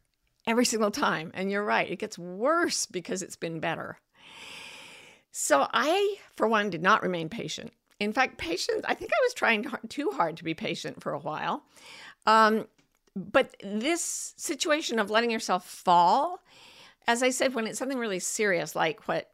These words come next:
Emily's dealing with, it's not just, "Ugh, there are pee claws everywhere, we're gonna deal with it." It's, it's really, it requires grieving. Like, here's the pain back again. I don't know when it's gonna go away. I don't know if it's gonna wa-,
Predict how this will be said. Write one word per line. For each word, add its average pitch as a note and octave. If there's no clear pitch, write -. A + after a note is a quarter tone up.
Emily's F#3
dealing D#3
with, D3
it's G3+
not A3+
just, G3
"Ugh, F#3+
there F3
are F3+
pee F#3
claws D#3+
everywhere, D#3
we're D3+
gonna D#3
deal D#3
with D3
it." -
It's, -
it's F#3+
really, F3+
it E3
requires F3
grieving. D3+
Like, E3+
here's F#3+
the -
pain F#3
back E3
again. E3
I E3
don't D#3
know D#3+
when D#3+
it's -
gonna D#3
go D#3
away. F3
I E3+
don't D3+
know D3+
if E3
it's -
gonna F#3
wa-, F3